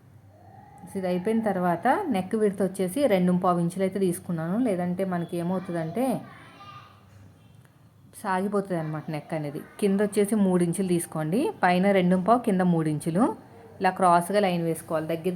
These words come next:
దగ్గర వీళ్ళకి నెక్ డీప్ పదకొండున్నర ఇంచులు వస్తుంది అనమాట. ఎందుకంటే హైట్ ఉన్నారు కదా అందుకుని. అదే పదకొండున్నర వేరే వాళ్ళకి తీసుకున్నాం అనుకోండి, మరీ ఓవర్ డీప్ అయిపోతుంది. ఇప్పుడు కర్వ్ స్కేల్ తోటి నీట్గా కర్వ్ అనేది తిప్పేసుకోండి. ఇది అయిపోయిన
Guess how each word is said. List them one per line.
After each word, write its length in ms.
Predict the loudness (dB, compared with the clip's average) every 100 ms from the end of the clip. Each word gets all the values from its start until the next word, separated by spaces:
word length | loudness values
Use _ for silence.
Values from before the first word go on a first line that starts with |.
| 0
దగ్గర 260 | 0 0 2
వీళ్ళకి 260 | 2 0 -2
నెక్ 180 | -4 -2 0
డీప్ 180 | -2 -2
పదకొండున్నర 460 | -4 -2 -2 -2 -4
ఇంచులు 200 | -2 -2
వస్తుంది 240 | -2 -2 -4
అనమాట. 240 | -4 -6 -6
ఎందుకంటే 260 | -6 -4 -2
హైట్ 240 | 0 0 0
ఉన్నారు 220 | 0 -2 -2
కదా 120 | -2 -2
అందుకుని. 400 | -2 -4 -6 -8 -14 -20 -10 -4
అదే 200 | 0 4 4 2 2
పదకొండున్నర 460 | 2 2 0 0 2 2
వేరే 180 | 4 4
వాళ్ళకి 200 | 4 2 -2
తీసుకున్నాం 340 | -2 -2 0
అనుకోండి, 260 | 0 -2 -2 0
మరీ 120 | 2 2
ఓవర్ 200 | 2 2
డీప్ 140 | 0 -2
అయిపోతుంది. 460 | -6 -8 -10 -4 -4 -4 -8 -18 -14 -8
ఇప్పుడు 180 | -4 -4 -2
కర్వ్ 200 | 0 -2
స్కేల్ 220 | -2 -4 0
తోటి 180 | 0 0 0
నీట్గా 360 | -2 -2 -2 -2 -2
కర్వ్ 200 | -2 -2
అనేది 200 | -2 -2 -2
తిప్పేసుకోండి. 640 | -4 -6 -6 -12 -12 -14 -16 -20 -20 -20 _ -20 -20 -20 _ _ _ _ _ -20 -18 -8 -2
ఇది 80 | 0
అయిపోయిన 280 | 2 2